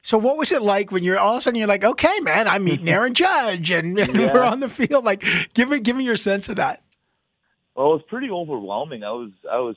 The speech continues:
Speaker 2: pretty starstruck, um, and I can imagine what, what a nine-year-old is, is feeling in that, in that situation too. But, uh, yeah, I, I mean, pure class. You know,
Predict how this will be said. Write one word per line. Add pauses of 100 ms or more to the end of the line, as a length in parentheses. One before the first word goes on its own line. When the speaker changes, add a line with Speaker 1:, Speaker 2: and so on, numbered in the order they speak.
(100)
Speaker 2:
pretty
starstruck, (340)
um,
and
I
can
imagine
what,
what
a
nine-year-old
is, (160)
is (100)
feeling
in
that,
in
that
situation
too.
But,
uh,
yeah,
I,
I
mean, (640)
pure
class. (340)
You
know,